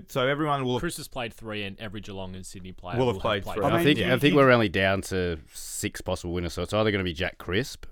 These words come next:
Speaker 4: I think the only Geelong players that can catch him will be Dangerfield, Rowan and Myers.
Speaker 1: <laughs> Rowan
Speaker 4: And
Speaker 1: Rowan's
Speaker 4: for
Speaker 1: not
Speaker 4: Syd-,
Speaker 1: getting ten in the, in the
Speaker 4: and for
Speaker 1: grand
Speaker 4: Sydney,
Speaker 1: final.
Speaker 4: exactly. I don't know how high these guys have to get. These Parker and Mills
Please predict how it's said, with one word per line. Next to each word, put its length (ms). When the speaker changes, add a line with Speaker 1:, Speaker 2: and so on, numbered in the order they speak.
Speaker 4:
I 120
think 160
the 120
only 140
Geelong 300
players 220
that 100
can 100
catch 300
him 200
will 100
be 140
Dangerfield, 760
Rowan 320
and 160
Myers. 520
Speaker 1:
<laughs> 760
Rowan 140
Speaker 4:
And 140
Speaker 1:
Rowan's 260
Speaker 4:
for 40
Speaker 1:
not 60
Speaker 4:
Syd-, 80
Speaker 1:
getting 240
ten 240
in 140
the, 180
in 60
the 60
Speaker 4:
and 120
for 100
Speaker 1:
grand 140
Speaker 4:
Sydney, 160
Speaker 1:
final. 220
Speaker 4:
exactly. 360
I 40
don't 100
know 100
how 180
high 240
these 180
guys 180
have 100
to 60
get. 200
These 180
Parker 420
and 100
Mills 420